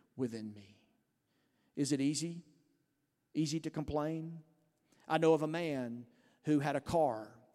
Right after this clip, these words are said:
and instead of selling the car or trading it in, he gave it to his sister who really needed a car. It was worth ten thousand dollars plus. He s-, cleaned it and serviced it and gave it to her, and she mumbled a thank you.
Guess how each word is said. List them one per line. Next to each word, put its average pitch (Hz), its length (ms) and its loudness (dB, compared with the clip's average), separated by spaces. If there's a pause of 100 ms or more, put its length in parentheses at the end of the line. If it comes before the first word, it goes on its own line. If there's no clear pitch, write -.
(140)
and 147 120 -2
instead 160 300 0
of 135 80 -4
selling 175 400 2
the 180 80 0
car 156 340 2
or 127 140 -6
trading 160 400 4
it 143 140 2
in, 143 260 0
he 131 160 -6
gave 139 280 0
it 156 120 -6
to 143 120 -2
his 131 120 -2
sister 151 540 -6
who 123 340 -6
really 151 380 0
needed 127 500 -6 (240)
a - 60 -10
car. 107 320 -18 (1120)
It - 180 0
was 156 180 0
worth 147 400 0 (140)
ten 151 220 -2
thousand 143 340 -4
dollars 131 320 -2
plus. - 720 -14 (480)
He 156 100 0
s-, - 200 -6
cleaned 170 360 0
it 175 220 0
and 120 160 -6
serviced 151 540 0
it 143 240 0
and 123 120 -6
gave 135 200 2
it 139 80 -6
to 135 80 -6
her, 131 340 -2
and 127 100 -4
she 147 140 -2
mumbled 139 420 0
a 127 60 -2
thank 135 380 -8
you. 123 320 -2